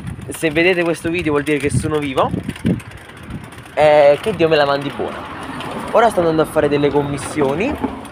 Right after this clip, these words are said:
sono le dieci e cinquantatré e non ho problemi perché io il treno ce l'ho alle dodici e cinquantotto. Comunque, eh, questa qui è la prima delle tante clip. Ora sto andando nel rione Madonnella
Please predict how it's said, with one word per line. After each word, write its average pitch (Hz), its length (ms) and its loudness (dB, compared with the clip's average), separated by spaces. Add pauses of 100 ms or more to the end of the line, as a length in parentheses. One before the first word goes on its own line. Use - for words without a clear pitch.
(600)
sono 170 420 4
le 160 400 6
dieci 170 340 2
e 139 80 -2
cinquantatré 143 1040 2 (880)
e 151 580 6
non 202 140 2
ho 190 80 4
problemi 170 480 4
perché 143 260 2
io 139 160 4
il 165 140 0
treno 147 260 4
ce 151 140 -2
l'ho 127 80 6
alle 139 160 6
dodici 123 240 -2
e 113 80 -8
cinquantotto. 120 800 -2 (1040)
Comunque, 208 500 2
eh, 143 400 0
questa 160 280 -2
qui 160 200 2
è 147 140 2
la 143 100 4
prima 147 240 0
delle 135 160 2
tante 143 300 2
clip. 147 540 -2
Ora 160 180 4
sto - 180 -4
andando 135 480 0
nel 127 600 0
rione 135 420 -2
Madonnella 123 1040 -4